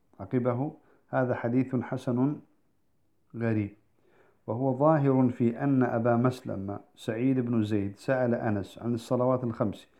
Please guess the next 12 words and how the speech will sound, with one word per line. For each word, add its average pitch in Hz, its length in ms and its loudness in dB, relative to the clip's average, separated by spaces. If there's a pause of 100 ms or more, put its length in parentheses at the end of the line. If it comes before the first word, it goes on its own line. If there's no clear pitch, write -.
(400)
أكان 131 360 2
النبي 117 460 4
صلى 131 300 -4
الله 123 340 -2
عليه 117 360 -2
وسلم 113 420 -4 (140)
يستفتح، 135 920 -4 (680)
يعني 117 300 0
أول 120 260 4
ما 110 480 2 (1200)
يحرم 117 440 -2
بالصلاة، 131 500 0